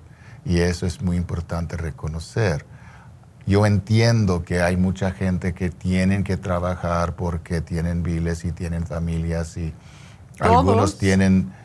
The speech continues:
Speaker 1: dos o posiblemente tres diferentes trabajos. Yo entiendo eso, pero de todos modos pueden encontrar momentos durante el día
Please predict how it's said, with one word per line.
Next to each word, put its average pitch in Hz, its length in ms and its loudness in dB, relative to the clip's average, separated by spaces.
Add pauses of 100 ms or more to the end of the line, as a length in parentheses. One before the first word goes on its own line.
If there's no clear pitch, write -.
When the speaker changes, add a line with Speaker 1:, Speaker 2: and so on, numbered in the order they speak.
(200)
Speaker 1:
dos 95 420 2
o 87 220 0 (180)
posiblemente 90 720 2
tres 90 360 -2
diferentes 85 580 -2
trabajos. 87 540 -2
Yo 87 180 -2
entiendo 95 800 0
eso, 82 420 -4 (560)
pero 92 180 2
de 87 140 2
todos 92 460 -2
modos 95 420 0
pueden 92 540 -2 (100)
encontrar 87 760 -2
momentos 87 640 -2
durante 85 420 -2
el 85 120 -2
día 85 340 -2